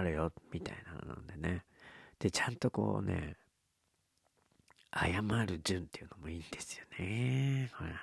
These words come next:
うん。で、またドキドキしていたですよ。ね。もうドキドキしていたを何回言うんだっていうぐらいね。まあ、それがいい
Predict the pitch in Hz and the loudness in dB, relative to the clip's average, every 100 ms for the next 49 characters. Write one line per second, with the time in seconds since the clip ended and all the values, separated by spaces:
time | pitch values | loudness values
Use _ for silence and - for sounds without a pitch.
0 | - 85 107 131 147 156 160 160 131 95 | -8 -6 -4 -2 0 0 0 0 -2 -4
1 | 95 85 85 - - - - _ - - | -4 -2 -2 -4 -8 -10 -14 _ -20 -20
2 | - - - - - - - - 135 107 | -20 -18 -16 -14 -14 -16 -2 4 6 6
3 | - 87 98 87 - 80 82 - - - | 2 2 2 2 0 -4 -6 -6 -2 -2
4 | - - - - - - - - - - | -2 -12 -12 -10 -10 -8 -10 -10 -14 -20
5 | _ 98 92 127 131 107 98 - - 110 | _ -6 -2 -2 -4 -6 -8 0 2 4
6 | - 123 98 - - - - - 87 82 | 4 4 2 0 -2 -2 -2 0 2 2
7 | - 92 87 82 87 90 92 110 - 120 | -2 -2 0 0 0 0 0 -2 2 4
8 | 113 113 113 95 104 - - 90 90 90 | 4 4 2 2 0 -2 -2 2 4 2
9 | 85 - - - - - - - - - | 0 -4 -8 -8 -18 -20 -16 -14 -14 -14
10 | - - - - _ _ _ - 87 - | -16 -16 -20 -20 _ _ _ -2 0 4
11 | 98 87 90 85 | 6 6 4 2